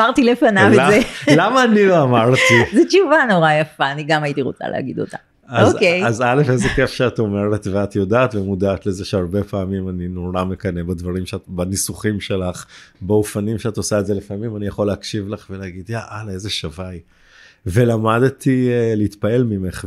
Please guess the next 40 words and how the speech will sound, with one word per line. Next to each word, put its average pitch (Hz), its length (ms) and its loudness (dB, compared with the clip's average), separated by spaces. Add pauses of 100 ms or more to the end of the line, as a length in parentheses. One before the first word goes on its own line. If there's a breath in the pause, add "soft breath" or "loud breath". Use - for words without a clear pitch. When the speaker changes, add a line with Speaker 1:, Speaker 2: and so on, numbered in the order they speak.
Speaker 2:
ולא 104 580 -2
להתקטן 104 520 -6
ממך. 87 440 -10 (800)
ואני 110 220 2
חושב 156 480 0 (120)
שזה 113 580 -2
באמת, 110 520 -4
זה 131 220 -2
הטיפ 143 340 -6
הכי 131 240 -4
גדול 117 360 -2
לזוגות 92 400 -4
שרוצים 120 440 -4
להישאר 113 380 -4
חזקים, 131 680 -8 (640 soft breath)
זה 104 160 0
לא 135 180 4
לפחד 160 640 -6
מזה, 117 320 -6
זה 87 140 -8
גם 95 140 -6
לא 151 140 -2
לפחד 185 460 -10
להגיד 170 480 -4 (120)
לבת 117 240 -4
זוג 156 180 -4
שלך, - 120 -12
לבן 110 320 -2
זוג 143 180 -8
שלך, - 120 -18
"תקשיב, 214 400 -4
אני 110 180 -2
מת 117 260 -4
מקנאה, 175 420 -4
אני 120 120 0
מת 139 220 -2
מפחד 147 360 -4
שיקחו 147 360 -4
לי 277 100 -2
אותך." 143 260 -8